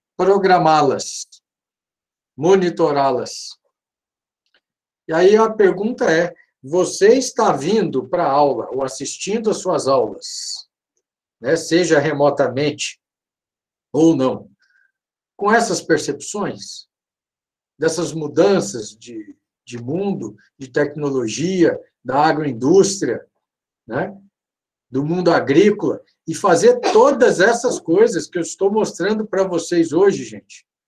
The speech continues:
custa dinheiro. Agora, tudo isso se reflete em matéria-prima de qualidade, em matéria-prima com menor custo de produção. Então, como indústria, vocês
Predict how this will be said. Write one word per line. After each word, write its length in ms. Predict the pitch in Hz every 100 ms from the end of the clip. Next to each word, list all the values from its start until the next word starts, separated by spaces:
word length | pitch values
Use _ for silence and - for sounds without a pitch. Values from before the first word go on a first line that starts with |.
| _ _ _ _ _
custa 680 | 247 277 285 - - 240 240
dinheiro. 840 | 202 185 240 202 214 202 131 - _ _ _ _ _ _ _ _ _
Agora, 360 | 147 156 165 -
tudo 480 | - 247 285 240
isso 400 | 185 190 - 214 208 _
se 180 | - 196
reflete 800 | 185 196 - 160 170 170 - - _ _
em 100 | 156
matéria-prima 920 | 170 160 151 160 147 - - 165 165
de 140 | 156 143
qualidade, 760 | 156 143 143 98 - - - _ _ _
em 80 | 147
matéria-prima 920 | 156 165 - 160 156 147 151 165 165 160
com 100 | 165
menor 460 | 147 143 139 135
custo 260 | - 139 -
de 180 | _ _
produção. 540 | - 131 123 - 113 - _ _ _ _ _ _ _ _ _ _ _ _ _ _ _
Então, 560 | 139 123 180 196 - - _
como 380 | - 220 220 196
indústria, 800 | 160 143 165 240 - - 165 139
vocês 840 | 143 156 - 180 202 - - -